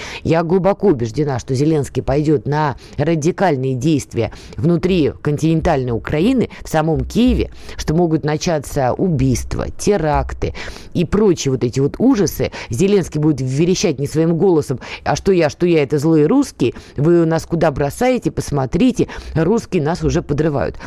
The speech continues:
Американцы будут махать на это устало рукой и говорить: «Да, да, да, да, да, да, да».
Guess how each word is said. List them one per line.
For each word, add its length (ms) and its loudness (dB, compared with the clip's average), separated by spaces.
Американцы 480 -2
будут 200 -2
махать 320 -2
на 40 -2
это 200 0
устало 360 0
рукой 280 0
и 20 2
говорить: 340 0
«Да, 160 0
да, 200 0
да, 180 -2
да, 140 0
да, 120 0
да, 160 0
да». 200 -2